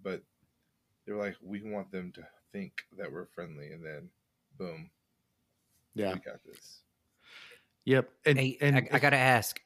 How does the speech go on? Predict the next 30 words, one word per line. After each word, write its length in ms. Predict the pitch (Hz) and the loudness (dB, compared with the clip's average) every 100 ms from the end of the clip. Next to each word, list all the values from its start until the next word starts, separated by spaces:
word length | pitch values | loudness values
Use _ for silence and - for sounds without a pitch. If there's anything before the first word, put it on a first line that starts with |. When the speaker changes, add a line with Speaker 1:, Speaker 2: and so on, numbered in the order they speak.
| - | -14
Speaker 3:
Chris, 420 | - 139 123 - - _ _ _ _ _ _ | 2 4 4 0 -10 _ _ _ _ _ _
as 180 | 127 110 | -2 2
you're 100 | 123 | 2
reading 420 | 104 127 160 139 101 | 4 4 4 4 4
this, 340 | 98 92 - | 4 2 -2
did 220 | - 95 | -4 0
you 120 | 120 | 0
think 260 | 135 131 120 | 2 0 0
about, 460 | 110 113 113 110 - _ _ _ _ _ _ - | 2 4 4 2 -4 _ _ _ _ _ _ -4
um, 520 | 98 95 95 92 104 | 0 2 0 -2 -4
when 160 | 95 104 | -2 0
we 80 | 101 | 2
were 80 | 98 | 4
following 520 | 110 107 104 101 90 | 6 6 4 0 0
Rand 460 | 95 101 117 110 | 0 2 0 -2
when 100 | 98 | -4
he 100 | 90 | -2
was 160 | 95 87 | -2 2
off 240 | 98 101 | 2 2
by 140 | - 98 | 0 0
himself 600 | 92 - 98 117 - - _ _ | 0 0 2 0 -4 -20 _ _
for 100 | 110 | -8
the 80 | - | -2
first 260 | 117 107 | 0 2
time? 300 | 120 127 127 | 2 2 0
Speaker 1:
Mm-hmm. 640 | 127 - _ _ _ _ 104 | -4 -12 _ _ _ _ 0
Speaker 3:
And 360 | 101 101 101 - | 2 2 0 0
Speaker 1:
Yeah. 60 | 107 | 2
Speaker 3:
it 20 | |
was, 380 | 107 104 - | 4 4 0